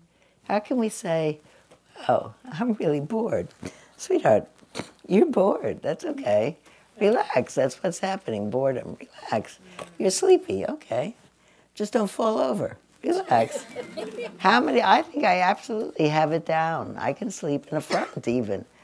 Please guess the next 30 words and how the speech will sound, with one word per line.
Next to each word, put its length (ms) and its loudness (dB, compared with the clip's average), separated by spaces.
of 260 4
a 40 4
whole 260 6
room. 560 -2
And 400 -4
so 140 4
far 200 0
I 60 4
didn't 180 -4
fall 280 -2
down. 380 -4
But 180 2
plenty 280 0
of 80 -4
times 380 -2
I 120 6
wake 300 4
up 200 4
and 80 0
I 100 0
think 260 -4
to 80 -2
myself, 440 -2
"Wow, 640 -4
I 120 -8
was 140 -6
asleep. 520 -8
I 80 0
wonder 260 -4
how 220 -8